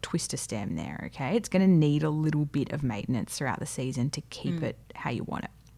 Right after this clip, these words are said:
Speaker 1: But what's important is whatever structure you choose, you have to set it up at the start, because once that plant is big and it's flopping all over the place and it's got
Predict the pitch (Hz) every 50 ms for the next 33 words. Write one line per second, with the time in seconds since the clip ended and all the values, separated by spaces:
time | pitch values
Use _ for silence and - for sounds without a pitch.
0 | - - - - - - - - - - 202 202 226 247 277 - 381 381 - -
1 | 214 202 214 214 185 160 190 - - 180 175 196 185 202 214 269 277 - - 269
2 | 269 - - 262 233 196 170 - - - 220 208 185 170 165 - - - - -
3 | - 233 220 - 226 214 - - 240 - - 240 220 202 196 196 190 190 202 190
4 | - 180 - - - - 180 175 170 151 - - - - 196 - 196 185 185 196
5 | 208 226 - - 349 359 - - - 247 233 220 - 185 170 - - - - 226
6 | 247 202 - - - - 202 - - - - - - 190 190 - - - - -
7 | 226 220 - 226 208 185 170 170 185 190 202 196 - - 170 143 147 147 - 165
8 | 165 - - - 196 -